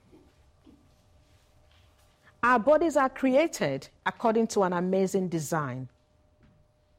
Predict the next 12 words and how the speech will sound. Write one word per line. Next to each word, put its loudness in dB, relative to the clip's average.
I 2
am 4
not 0
my 2
body. -2
It -4
is 0
my 0
temporary 2
accommodation -2
on -6
earth. -6